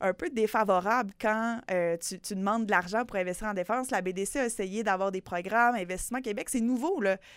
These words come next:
qui permettent d'investir dans des projets en défense. Donc, pour avoir un taux d'intérêt qui est plus favorable, puis, euh, essayer d'avoir m-,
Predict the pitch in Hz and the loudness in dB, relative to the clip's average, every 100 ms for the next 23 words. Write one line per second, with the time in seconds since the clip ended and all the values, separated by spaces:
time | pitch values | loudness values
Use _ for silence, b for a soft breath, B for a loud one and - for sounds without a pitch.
0 | b 220 196 247 226 214 269 220 214 202 | b -8 0 0 2 2 0 0 0 0
1 | 196 - 262 208 190 - - 190 208 233 | 0 -2 -4 -4 -6 -6 -2 0 0 -2
2 | 196 180 - 180 320 339 - b b b | -2 -4 -4 -4 -4 -8 -14 b b b
3 | 196 247 285 - _ _ _ 262 285 277 | 4 4 4 -6 _ _ _ 4 6 6
4 | 269 202 262 226 208 190 240 214 185 - | 2 0 0 0 2 0 -2 -4 -8 -2
5 | 233 285 220 196 185 180 185 339 220 B | 0 2 2 2 2 2 2 2 -2 B
6 | B B _ _ - 262 277 294 - 185 | B B _ _ 2 4 6 4 2 2
7 | 175 170 170 - 202 202 226 240 202 202 | 4 2 2 0 -2 0 0 2 4 4
8 | 220 | 0